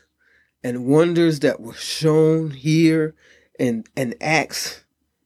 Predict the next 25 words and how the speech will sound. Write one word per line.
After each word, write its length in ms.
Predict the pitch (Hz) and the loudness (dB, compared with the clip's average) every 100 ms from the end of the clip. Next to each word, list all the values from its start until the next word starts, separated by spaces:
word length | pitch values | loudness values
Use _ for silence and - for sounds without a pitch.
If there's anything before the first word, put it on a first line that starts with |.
| _ | _
should 480 | - - 220 180 170 | -6 2 2 2 -2
be 160 | 180 | -2
going 400 | 147 151 147 147 | 2 2 4 0
on 300 | 120 131 135 | -2 -2 -2
today. 560 | 143 123 117 107 95 120 _ _ _ _ _ _ _ _ _ _ _ _ _ _ _ _ _ - | -2 -4 -4 -6 -10 -18 _ _ _ _ _ _ _ _ _ _ _ _ _ _ _ _ _ 0
Peter 580 | 214 214 214 202 190 - _ - | 4 4 4 2 0 -6 _ -20
went 400 | 147 131 175 196 | -10 0 2 4
around 800 | 180 175 170 175 185 180 175 - _ _ - | 4 4 4 4 4 2 -2 -10 _ _ -2
and 640 | 160 143 139 131 127 151 - | 2 4 4 0 -4 -14 -4
preaching 400 | 214 214 226 185 | 0 2 2 0
the 100 | 151 | 0
good 300 | 120 170 170 | 2 2 2
news 400 | 151 156 147 - - | 2 2 0 -4 -4
of 320 | 127 113 - _ 135 | -6 -6 -18 _ -4
Jesus 480 | 147 156 147 139 | 0 2 2 -2
Christ. 640 | - - 107 87 - - _ _ _ _ _ _ | -6 -4 -4 -4 -10 -20 _ _ _ _ _ _
Je-, 280 | 120 156 170 | 0 2 4
the 160 | 160 | 2
good 220 | 156 220 190 | 2 2 2
news 280 | 196 185 | -2 0
of 140 | 151 123 | 0 0
Jesus 400 | 120 170 165 - | -2 -2 -2 -6
Christ 480 | - 165 160 165 - | -4 0 2 2 -2
is 400 | 151 156 147 127 | 2 2 0 0
that 300 | 135 139 | 2 4